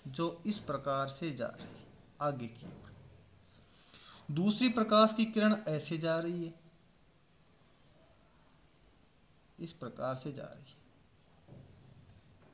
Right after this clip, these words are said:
अब दोनों प्रकाश की जो किरणें हैं वो एक ही direction में जा रही हैं। इसका आयाम तो कम है और इसका आयाम अधिक है, बिल्कुल अधिक है।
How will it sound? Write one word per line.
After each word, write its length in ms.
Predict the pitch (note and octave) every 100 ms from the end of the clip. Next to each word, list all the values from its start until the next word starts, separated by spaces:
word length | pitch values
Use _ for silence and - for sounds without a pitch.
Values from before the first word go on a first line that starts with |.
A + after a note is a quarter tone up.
| - _ _ - - - - - _ _ - - - - - - - E3+
अब 220 | D#3+ C#3
दोनों 300 | D#3+ E3+ G#3+
प्रकाश 440 | A3 G#3+ G#3 G#3+ G#3+
की 80 | A3+
जो 100 | A3+
किरणें 400 | - D3 D3 D#3+
हैं 260 | D#3 F#3 - - -
वो 200 | F3 G3 E3+
एक 200 | E3+ E3
ही 100 | -
direction 440 | F#3 F#3 F#3 F#3 F#3+
में 180 | F#3 F3+
जा 160 | E3 E3
रही 220 | E3 E3+
हैं। 200 | E3+ - - - - -
इसका 320 | F3+ - E3 E3+ -
आयाम 440 | D#3 D#3+ E3 F3 F3+
तो 140 | G3 F#3
कम 240 | - A3 G3+
है 220 | G3 G3 -
और 100 | D#3+
इसका 300 | D#3+ - F#3+ F3+ -
आयाम 440 | C#3 C#3+ D3 F3 E3+
अधिक 340 | C#3+ C#3 C3+ -
है, 120 | - - - - - - D#3
बिल्कुल 300 | D#3 D#3 E3+
अधिक 300 | D3+ F3+
है। 100 | G3+